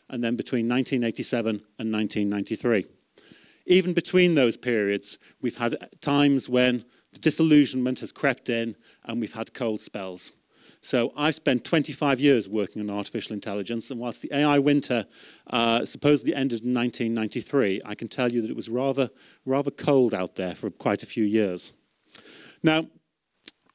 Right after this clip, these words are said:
<clears throat> we've got to actually, to avoid the A I winter, we've got to look at the history of what's happened, how we can learn lessons from that. But we've also got to listen to the future, or look to the future. And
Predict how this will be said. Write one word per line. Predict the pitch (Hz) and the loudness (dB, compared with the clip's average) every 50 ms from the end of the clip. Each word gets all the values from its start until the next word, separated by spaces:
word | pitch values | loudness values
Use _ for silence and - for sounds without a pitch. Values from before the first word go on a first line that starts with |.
| _ _ | _ _
<clears throat> | - - - 135 139 - - _ _ _ - | 4 4 4 4 2 -4 -10 _ _ _ 0
we've | 156 147 143 - | 2 2 4 6
got | 185 190 190 - | 4 2 2 0
to | - - 165 | -4 -4 -4
actually, | 165 156 - - - 147 139 131 | -4 -4 -4 -2 0 0 0 2
to | - 143 | 4 4
avoid | 131 113 135 147 156 147 | 4 6 6 6 6 6
the | - 139 | 4 2
A | 123 120 | 2 4
I | 123 117 107 | 2 2 2
winter, | 107 117 113 107 - - 104 104 - _ _ _ - - _ _ - | 0 0 -2 -2 -4 -8 -12 -12 -12 _ _ _ -20 -20 _ _ -2
we've | 131 123 | -2 2
got | - 170 156 - | 2 2 2 2
to | - 151 | 0 2
look | 143 147 139 | 2 2 2
at | - 113 | 0 -4
the | - 107 | -6 -4
history | - 120 - - - 117 107 101 90 - _ - _ - | -4 -4 -4 -4 -6 -6 -6 -8 -10 -14 _ -20 _ -14
of | 113 104 | -10 -4
what's | 113 123 117 - | -2 -2 -4 -4
happened, | - - 104 - 117 107 107 110 - - _ _ _ _ _ _ _ _ _ | -6 -8 -8 -6 -6 -6 -6 -6 -10 -16 _ _ _ _ _ _ _ _ _
how | _ - 131 135 | _ -2 2 4
we | 143 135 120 | 4 4 2
can | - 131 117 123 123 123 | 2 -2 -2 -2 -4 -6
learn | - 123 120 120 120 113 113 | -4 -2 0 2 2 2 0
lessons | 113 107 - - 113 101 - | 0 -2 -4 -6 -8 -10 -4
from | - 131 123 120 113 | -2 -2 0 0 -2
that. | 101 98 104 - _ _ _ _ - - - - - _ _ | -2 -4 -6 -8 _ _ _ _ -20 -20 -20 -20 -20 _ _
But | 147 | 4
we've | 147 160 | 6 6
also | 202 220 202 - 185 | 6 4 4 2 2
got | 156 143 | 2 4
to | 139 | 2
listen | 143 139 143 127 - - 139 123 | 4 4 4 2 2 -2 -2 -2
to | - - 131 | -2 -2 -2
the | 127 110 | -2 -2
future, | - - 135 123 - - 113 95 - - | 0 0 0 0 0 -2 -4 -4 -6 -4
or | - 113 | -2 2
look | 120 139 135 - | 4 4 2 2
to | - - | -4 -6
the | 113 113 | -6 -8
future. | 104 - 120 117 107 - - 104 92 82 - _ _ _ - - - - _ _ _ | -6 -2 -2 -2 0 0 -4 -6 -6 -12 -16 _ _ _ -20 -20 -20 -20 _ _ _
And | 160 131 123 131 131 135 131 127 | -4 -2 0 2 2 2 2 2